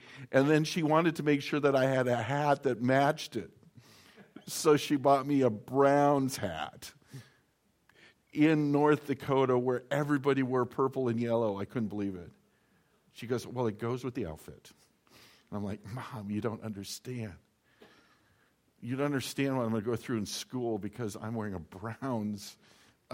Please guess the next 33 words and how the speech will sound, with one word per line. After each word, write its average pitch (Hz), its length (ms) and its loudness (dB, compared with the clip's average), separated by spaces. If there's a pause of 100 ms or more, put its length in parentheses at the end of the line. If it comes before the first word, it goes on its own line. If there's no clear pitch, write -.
(160)
Oh, 131 60 -4
my 110 160 -6
goodness. 90 540 -10 (2000)
But 139 380 -2
today 156 420 4
we 135 160 -2
want 135 320 0
to - 100 -12
do 120 180 -2
the 117 100 -2
doxology. 107 880 -4 (460)
We 117 140 -4
want 127 340 0
to 127 120 -6
do 117 260 -4
that 110 260 -4
hymn 135 180 -2
of 117 220 -6
praise 110 560 0 (480)
as 120 240 0
we 120 240 0 (200)
take 165 220 0
a 156 80 4
look 143 220 2
at 127 100 -2
the 123 80 -2
King's 135 420 -4
Prayer 139 360 0
List 104 400 -4 (400)
and 123 320 -2
as 131 260 2
we 135 160 2
specifically 143 960 -2